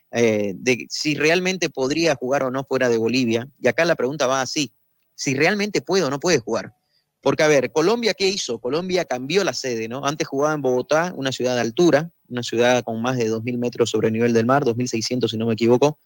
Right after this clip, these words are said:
porque es un poquito menos que Cochabamba. Y, y se daba cuenta de que sus jugadores cuando venían de Europa, ¿no? Los foráneos, los que estaban fuera de su frontera jugando en otras latitudes y en ligas mucho más competitivas, les afectaba la altura igual que al rival.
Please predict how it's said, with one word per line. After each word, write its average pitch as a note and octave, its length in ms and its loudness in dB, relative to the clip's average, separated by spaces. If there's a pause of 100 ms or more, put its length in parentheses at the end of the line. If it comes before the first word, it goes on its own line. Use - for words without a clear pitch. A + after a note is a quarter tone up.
porque A2 140 2
es - 20 6
un A#2+ 60 2
poquito A#2+ 240 0
menos A#2+ 200 0
que A2 100 -2
Cochabamba. B2 560 2 (720)
Y, E3 300 4
y E3 540 -2
se - 160 0
daba A3 240 4
cuenta A3 320 -2
de F3+ 80 0
que D#3 280 -4
sus D3+ 200 -10
jugadores F3 360 0
cuando D3 240 -4
venían D3+ 520 -2
de A#2 80 -6
Europa, D3 600 -2
¿no? C3+ 280 -8
Los A#2+ 160 -6
foráneos, C3 720 -4
los A2+ 180 -6 (180)
que A#2+ 80 -6
estaban B2+ 320 0
fuera C3+ 220 2
de A#2 100 2
su A#2 100 -8
frontera B2 440 0
jugando B2+ 560 2
en A#2+ 100 -6
otras B2+ 200 0
latitudes B2 500 0
y A#2 80 -2
en A#2+ 100 -6
ligas C3+ 180 -2
mucho C3 200 -10
más B2+ 140 -4
competitivas, B2 720 -2 (460)
les C3+ 100 0
afectaba C#3 360 0
la C#3 100 0
altura D#3 240 -2
igual C#3 260 0
que A#2+ 180 -4
al A2+ 120 -6
rival. A#2+ 460 -2